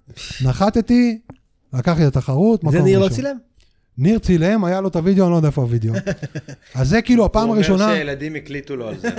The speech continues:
Speaker 1: <laughs> יש מצב.
Speaker 3: אמיתי, אני אומר לך, הייתה שיחה כזאת, דיברנו על הדבר הזה, אז במסיבת חמישים של אינטרסוף או משהו, ודיברנו על זה, והוא אמר, "אחד הילדים הקליט לי על זה."
Speaker 1: כן.
Speaker 3: לי, לניר היה אוסף מטורף.
Speaker 1: היה לו אוסף מטורף.
Speaker 3: צילם הכל.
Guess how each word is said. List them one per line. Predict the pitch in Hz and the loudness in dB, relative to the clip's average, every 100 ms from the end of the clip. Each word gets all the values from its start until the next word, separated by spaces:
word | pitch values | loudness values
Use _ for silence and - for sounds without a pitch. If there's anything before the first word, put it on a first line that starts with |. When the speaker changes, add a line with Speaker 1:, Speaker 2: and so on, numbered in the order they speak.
| 226 226 | -8 -8
Speaker 1:
<laughs> | 226 131 156 | -6 -2 -2
יש | 151 | 0
מצב. | 147 160 | -2 -2
Speaker 3:
אמיתי, | 117 117 208 | -4 -4 -6
אני | 160 | -6
אומר | 185 | -8
לך, | 175 127 | -10 -14
הייתה | 117 160 | -14 -12
שיחה | 170 175 165 | -12 -12 -12
כזאת, | 156 135 | -12 -12
דיברנו | 135 156 170 | -8 -6 -6
על | 156 | -8
הדבר | 139 139 147 | -10 -8 -8
הזה, | 165 185 226 - _ _ _ - | -8 -10 -10 -14 _ _ _ -14
אז | 156 | -10
במסיבת | 160 165 - 143 151 | -8 -10 -10 -10 -10
חמישים | 151 139 113 139 117 | -10 -14 -14 -14 -14
של | 117 | -16
אינטרסוף | 120 120 120 117 123 | -16 -18 -18 -18 -18
או | |
משהו, | 127 143 190 214 - _ _ _ _ _ _ _ _ _ _ _ 107 | -18 -18 -16 -18 -20 _ _ _ _ _ _ _ _ _ _ _ -20
ודיברנו | 113 120 135 156 147 | -18 -12 -10 -10 -10
על | 131 | -12
זה, | 120 160 208 214 _ _ _ _ | -12 -12 -12 -14 _ _ _ _
והוא | 110 120 | -20 -18
אמר, | 139 156 151 127 _ _ _ _ | -14 -14 -14 -18 _ _ _ _
"אחד | - 147 | -16 -12
הילדים | 139 131 135 | -12 -12 -14
הקליט | - 120 113 | -12 -14 -12
לי | 104 | -14
על | 87 | -16
זה." | 85 _ _ _ - | -20 _ _ _ -14
Speaker 1:
כן. | 117 135 - _ _ _ - | -12 -12 -16 _ _ _ -20
Speaker 3:
לי, | 120 123 | -18 -14
לניר | 120 120 135 | -14 -12 -12
היה | 135 139 139 | -12 -12 -12
אוסף | 139 147 - 143 139 | -12 -12 -14 -16 -16
מטורף. | - 131 | -10 -4
Speaker 1:
היה | 131 151 | -2 0
לו | 147 | 0
אוסף | 151 - 120 | -2 -4 -6
מטורף. | 120 123 | -4 -4
Speaker 3:
צילם | 117 | -4
הכל. | - 151 | -6 -10